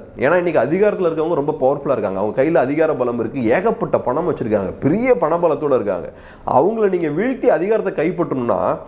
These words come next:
அவன் சும்மா ஈஸியாலாம் விட்டுற மாட்டான். அவன் கையில இருக்கக்கூடிய எல்லா சக்தியும் யூஸ் பண்ணி உங்களை ஒடுக்கணும்னு தான் அவன் நினைப்பான் இல்லையா? So, அப்படி இருக்கும்போது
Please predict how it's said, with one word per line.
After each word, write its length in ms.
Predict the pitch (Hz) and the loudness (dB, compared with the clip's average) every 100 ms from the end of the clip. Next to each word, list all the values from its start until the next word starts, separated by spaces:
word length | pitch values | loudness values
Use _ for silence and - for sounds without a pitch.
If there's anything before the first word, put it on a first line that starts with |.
| - | -6
அவன் 160 | 156 165 | -2 0
சும்மா 200 | 233 254 | 2 0
ஈஸியாலாம் 440 | 190 214 214 190 | 2 0 2 2
விட்டுற 200 | 143 151 | 0 0
மாட்டான். 300 | 139 98 90 - | 0 0 -2 -4
அவன் 220 | 117 131 | 0 0
கையில 260 | 160 185 202 | 2 2 2
இருக்கக்கூடிய 260 | 180 165 | 0 0
எல்லா 380 | 127 139 196 214 | 2 2 2 2
சக்தியும் 520 | 202 151 - 208 170 | 2 -4 -4 -2 -2
யூஸ் 140 | 170 - | -2 -2
பண்ணி 140 | 180 | 2
உங்களை 300 | 190 143 156 147 135 110 101 92 90 87 104 | 2 4 4 4 4 2 2 0 -2 -2 0
ஒடுக்கணும்னு 380 | 143 190 190 170 | 2 2 0 -2
தான் 120 | 165 | -2
அவன் 120 | 123 | -2
நினைப்பான் 360 | 101 104 90 90 | -2 -4 -6 -4
இல்லையா? 400 | 110 139 110 - - - - | 2 4 2 -2 -14 -20 -10
So, 160 | - 226 | 0 0
அப்படி 180 | 180 | 2
இருக்கும்போது 520 | 226 294 285 214 208 | -2 -2 0 2 2